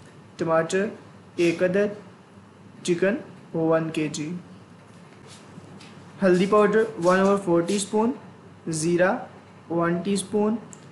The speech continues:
लाल मिर्च पाउडर one teaspoon, दालचीनी तीन टुकड़े, काली मिर्च साबुत हाफ टी स्पून, नमक थ्री tablespoon।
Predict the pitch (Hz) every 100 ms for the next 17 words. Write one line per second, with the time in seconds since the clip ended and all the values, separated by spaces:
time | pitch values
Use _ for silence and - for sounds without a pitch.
0 | - - 160 165 165 170 180 180 190 185
1 | 180 190 - - 170 170 180 202 196 -
2 | 208 208 214 - - - - - - -
3 | - - - - 165 165 165 180 190 190
4 | 208 - - - - 170 165 180 180 196
5 | 208 226 - - - - - - - -
6 | - - - - - - 170 170 185 196
7 | 190 - 160 165 175 - - 175 170 165
8 | - 185 185 202 202 226 - - - -
9 | 165 165 185 - - - - - 175 165
10 | 151 151 - - 156 175